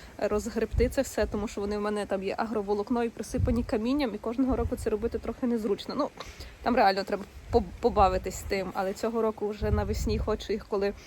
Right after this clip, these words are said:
підрізатиму, гарно все розкопати, досипати свіжої землі, підживки, і сподіваюся, що виростуть такі величезні-величезні. В саду у мене ростуть ось ці сорти Анабель.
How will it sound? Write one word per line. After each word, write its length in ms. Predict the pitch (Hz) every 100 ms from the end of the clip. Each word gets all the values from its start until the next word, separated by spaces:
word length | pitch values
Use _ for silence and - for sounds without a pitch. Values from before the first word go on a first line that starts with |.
| - - -
підрізатиму, 720 | 226 202 208 214 220 254 226
гарно 260 | 220 214 214
все 220 | - 220
розкопати, 680 | 220 - 220 208 190 208 220
досипати 480 | 208 - 214 208
свіжої 460 | 220 208 220 214 214
землі, 340 | 196 208 202
підживки, 680 | 240 220 220 214 208 233 214 190 - -
і 60 | -
сподіваюся, 760 | - - 208 190 185 190 - 196
що 200 | - 190
виростуть 420 | 196 196 - 208
такі 240 | 214 -
величезні-величезні. 1300 | 185 196 202 185 196 190 175 175 - - - 196 - - - -
В 40 | -
саду 240 | 254 214 247 240
у 40 |
мене 300 | 226 226 226
ростуть 480 | 226 - - 233 -
ось 80 | 220 -
ці 140 | 247
сорти 460 | 226 220 208 226 208
Анабель. 680 | 233 220 220 190 190 196 302